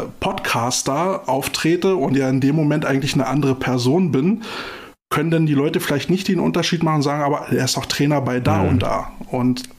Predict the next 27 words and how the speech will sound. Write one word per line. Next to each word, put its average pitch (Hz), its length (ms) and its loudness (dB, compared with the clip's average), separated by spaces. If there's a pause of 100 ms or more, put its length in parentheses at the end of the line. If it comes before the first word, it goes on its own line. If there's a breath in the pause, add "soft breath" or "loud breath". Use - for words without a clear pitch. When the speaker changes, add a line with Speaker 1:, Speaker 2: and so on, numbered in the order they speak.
(140)
Speaker 1:
das 131 180 -2
könnte 156 260 0
dann 143 140 2
halt 147 140 0
immer 165 220 2
so 160 120 0
ein 160 120 -2
kleines 220 280 0
Stück - 240 -4
weit 175 180 -2
auf 156 140 -2
den, 156 120 2
auf 143 200 -2
den 156 80 2
Verein 143 280 -2
rück-, 143 220 -4
äh, 127 540 2
äh, 127 80 -6
zurückfallen. 139 680 -2 (260 loud breath)
Das - 180 -2
geht 139 180 0
ja 139 80 2
dann 131 160 2
Carsten 131 400 0
zum - 160 0
Beispiel 131 300 0
genauso. 127 480 2